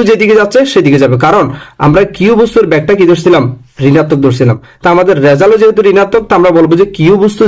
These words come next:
যেদিকে যাচ্ছে সেদিকে যাবে। তাহলে খেয়াল করো এই পয়েন্টে তোমরা কথাগুলো যদি একটু গুলাই ফেলো এবং কথাগুলো যদি ভুল করো তোমাদের মার্ক দিবে না। আমি বলতেছি এরকম পি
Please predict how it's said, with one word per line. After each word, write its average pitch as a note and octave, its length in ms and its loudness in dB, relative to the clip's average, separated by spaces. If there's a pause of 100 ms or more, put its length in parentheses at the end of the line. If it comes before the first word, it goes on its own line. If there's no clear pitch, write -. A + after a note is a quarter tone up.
(140)
যেদিকে D#3+ 320 2
যাচ্ছে G#3 320 -2 (580)
সেদিকে D3+ 380 2
যাবে। A#2 160 -2 (420)
তাহলে F3+ 240 0
খেয়াল F3+ 220 0
করো F#3+ 120 2 (220)
এই G#3+ 60 2 (120)
পয়েন্টে F#3 360 0
তোমরা F3 200 2 (360)
কথাগুলো F3+ 400 0
যদি F#3 160 0
একটু F#3+ 120 -2 (120)
গুলাই C#3+ 240 2
ফেলো F3 160 2 (140)
এবং D#3+ 120 0 (100)
কথাগুলো D#3+ 320 2
যদি E3 180 2
ভুল F3 160 4
করো F#3 180 2
তোমাদের D#3 300 2
মার্ক C3 200 -2
দিবে B2 180 0
না। A2 100 -6
আমি D#3+ 240 0
বলতেছি F3 300 2
এরকম G3 200 0 (640)
পি E3+ 120 2